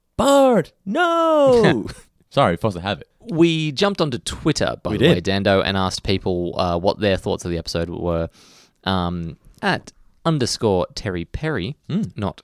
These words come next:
Speaker 2: Terry and Sherry. "Really love the episode. It's always been one of their favourites. Especially love the ending, as you were just to talk about, where Homer and Lisa reunite."
Speaker 1: Yeah. Good music cue.
Speaker 2: What did they play?
Speaker 1: Maybe I'm Amazed, Paul McCartney.
Speaker 2: Oh, okay. So I knew that was in the credits. I wasn't
Speaker 1: Yeah.
Speaker 2: sure if that started straight away.
Speaker 1: Yeah.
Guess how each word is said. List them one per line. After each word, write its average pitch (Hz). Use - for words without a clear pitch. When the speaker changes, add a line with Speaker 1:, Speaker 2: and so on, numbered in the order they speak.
Speaker 2:
Terry 85
and 82
Sherry. 104
"Really 180
love 131
the 120
episode. 107
It's -
always 104
been 101
one 95
of 87
their 87
favourites. 90
Especially 98
love 85
the -
ending, 82
as -
you 78
were 78
just -
to -
talk 82
about, 85
where 85
Homer 85
and 82
Lisa 80
reunite." 87
Speaker 1:
Yeah. 85
Good 190
music 107
cue. 78
Speaker 2:
What 190
did 190
they 175
play? 151
Speaker 1:
Maybe 104
I'm 98
Amazed, 90
Paul 92
McCartney. 80
Speaker 2:
Oh, 117
okay. 104
So 107
I 113
knew 123
that 110
was 95
in 92
the 85
credits. -
I -
wasn't 87
Speaker 1:
Yeah. -
Speaker 2:
sure 85
if -
that 82
started 80
straight -
away. 80
Speaker 1:
Yeah. 80